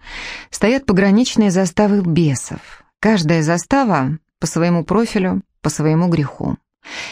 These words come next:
И этих бесов тоже называют мытарями. Но ведь есть еще евангельский мытарь.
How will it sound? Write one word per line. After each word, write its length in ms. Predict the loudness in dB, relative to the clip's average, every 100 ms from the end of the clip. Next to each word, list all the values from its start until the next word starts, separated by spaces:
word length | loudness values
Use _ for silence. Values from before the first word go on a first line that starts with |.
| -2
И 120 | 0
этих 240 | 2 2 2
бесов 560 | 4 2 0 -4 -6
тоже 360 | -2 2 2 4
называют 600 | 2 2 0 0 -2 -2
мытарями. 600 | -2 0 -2 0 0 -2 -8 _ _ _ _ _ _
Но 140 | 0 2
ведь 200 | 0 0
есть 220 | -2 -2
еще 200 | -4 -2
евангельский 680 | 0 2 2 2 -4 -2 0
мытарь. 460 | 2 0 -2 -8